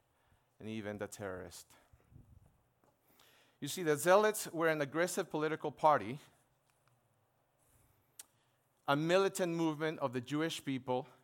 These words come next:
which sought to incite the people of Isra-,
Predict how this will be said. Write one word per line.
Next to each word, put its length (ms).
which 340
sought 400
to 120
incite 540
the 100
people 340
of 100
Isra-, 400